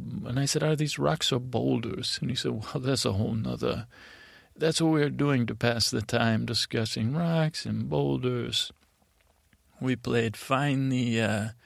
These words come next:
prehistoric, uh, uh, sea creature thing. What do they call them? Fizzles or something, where the creature's in, in, imprinted in the rock.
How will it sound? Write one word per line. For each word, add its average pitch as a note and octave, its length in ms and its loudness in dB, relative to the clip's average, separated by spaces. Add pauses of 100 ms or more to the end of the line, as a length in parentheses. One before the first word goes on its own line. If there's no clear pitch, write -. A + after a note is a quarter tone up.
(540)
prehistoric, C3+ 1200 0
uh, C3 60 -2
uh, A#2 960 -2
sea - 240 0
creature A#2 840 0
thing. A#2 360 -2
What B2 60 -2
do B2 60 0
they A#2+ 100 0
call G#2+ 240 -4
them? G2+ 320 -6 (560)
Fizzles G#2+ 720 2
or G2+ 120 2
something, G#2 640 2
where A2+ 140 0
the G#2+ 140 0
creature's G#2+ 540 -2
in, A2 200 -2
in, A2+ 320 2
imprinted A2+ 600 -2
in A2 160 -4
the A#2 100 -2
rock. A2 640 -2